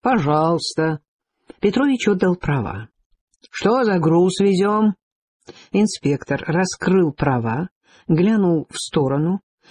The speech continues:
сделал молниеносное движение рукой. «А, салфетки! Все в порядке!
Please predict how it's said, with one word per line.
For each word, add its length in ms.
сделал 680
молниеносное 920
движение 500
рукой. 460
«А, 680
салфетки! 760
Все 260
в 80
порядке! 560